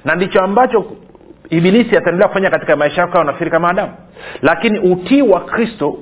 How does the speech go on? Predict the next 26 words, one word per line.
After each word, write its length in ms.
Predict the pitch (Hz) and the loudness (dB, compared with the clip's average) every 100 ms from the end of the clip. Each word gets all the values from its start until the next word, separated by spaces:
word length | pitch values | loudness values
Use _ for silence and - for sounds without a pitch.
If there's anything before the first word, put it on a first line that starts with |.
| - | 0
ulileta 480 | 147 156 170 214 208 | 2 4 2 2 -2
haki, 460 | - 190 - 127 131 - | 0 -2 -2 -8 -12 -10
na 140 | 143 151 | -4 -4
haki 360 | - - - | -2 -4 -4
ikaleta 560 | 170 147 147 143 147 143 - - - | -6 0 0 2 0 -2 -4 -12 -2
uzima, 380 | 180 214 175 104 - - - | -2 0 -4 -6 -14 -18 -4
na 100 | 151 | -2
ndicho 260 | 175 190 185 | 0 0 2
ambacho 320 | 196 247 226 | 2 2 0
itamruhusu 760 | 185 170 170 196 233 - 160 143 | 0 0 2 2 2 -2 -4 2
Roho 320 | 214 214 190 | 2 2 0
wa 180 | 147 151 | 2 0
Mungu 460 | 165 226 226 143 147 | 0 0 0 0 0
aweze 240 | 175 175 | 0 -2
kufanya 400 | - - 170 156 | -6 -4 -2 -2
kazi 240 | 165 143 | -2 -2
katika 240 | 135 127 143 | -4 -4 -4
maisha 240 | 147 147 | -4 -2
yako. 240 | 165 - 101 - | -4 -4 -12 -6
Sasa 180 | 196 214 | -2 2
uamuzi 380 | 214 220 262 240 | 2 2 0 0
ni 60 | |
wa 100 | 214 | 0
kwako. 320 | 202 202 113 - | 2 0 -2 -2
Unataka 380 | 147 170 208 185 | 0 0 0 0
nini? 180 | 147 | -4